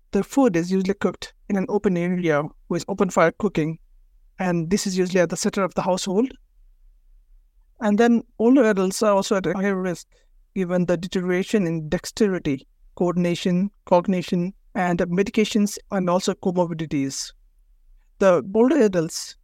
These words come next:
they are at highest risk of dying in structural related fires and being burnt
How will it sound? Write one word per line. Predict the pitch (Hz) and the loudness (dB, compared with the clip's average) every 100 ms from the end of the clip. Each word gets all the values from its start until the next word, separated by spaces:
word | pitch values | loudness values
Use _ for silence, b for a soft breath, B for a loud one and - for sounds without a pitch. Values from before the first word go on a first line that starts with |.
| _ | _
they | 202 | 0
are | 190 | 2
at | 175 - | 2 0
highest | 190 202 - | 0 0 -2
risk | 185 - | -8 -4
of | 190 156 | -6 0
dying | 175 160 156 175 _ _ - _ | 2 2 0 -6 _ _ -20 _
in | 202 190 | -2 -2
structural | - - 240 254 220 | -6 0 2 2 2
related | 196 185 190 185 | 2 0 0 -6
fires | - 185 165 165 170 | 0 2 2 0 -4
and | 240 208 165 | -4 -4 0
being | 185 170 | 0 0
burnt | 180 190 202 | -2 0 0